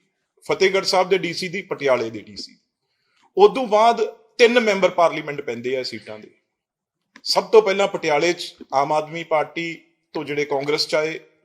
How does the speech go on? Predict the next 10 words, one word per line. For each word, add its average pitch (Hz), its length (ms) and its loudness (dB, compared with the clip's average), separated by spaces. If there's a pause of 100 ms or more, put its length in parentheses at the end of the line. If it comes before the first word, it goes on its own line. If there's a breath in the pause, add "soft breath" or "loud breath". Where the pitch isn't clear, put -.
ਧਰਮਵੀਰ 127 400 -4
ਗਾਂਧੀ 147 340 -6
ਜੀ, 156 240 -16 (380)
ਉਹ 180 400 -6 (160)
ਐਮਪੀ 151 280 -8
ਪੈਂਦੇ 151 320 -14
ਆ। - 100 -18 (800)
ਫਤਿਹਗੜ੍ਹ 214 440 4
ਸਾਹਿਬ 196 260 4
ਤੋਂ 185 300 -6